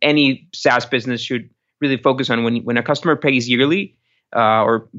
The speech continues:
prepays an annual plan, you have that revenue up front, and you have that revenue to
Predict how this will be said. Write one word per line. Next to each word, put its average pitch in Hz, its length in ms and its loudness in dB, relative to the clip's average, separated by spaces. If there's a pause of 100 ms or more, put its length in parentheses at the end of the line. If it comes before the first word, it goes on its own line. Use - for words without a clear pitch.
prepays 147 420 2
an 120 120 2
annual 127 300 2
plan, 180 360 -4 (320)
you 139 140 -2
have 139 280 2
that 147 140 0
revenue 131 340 2
up 117 140 -6
front, 143 240 -2
and - 100 -10
you 117 80 -8
have 127 180 -2
that 123 100 -4
revenue 120 320 -2
to 113 420 -6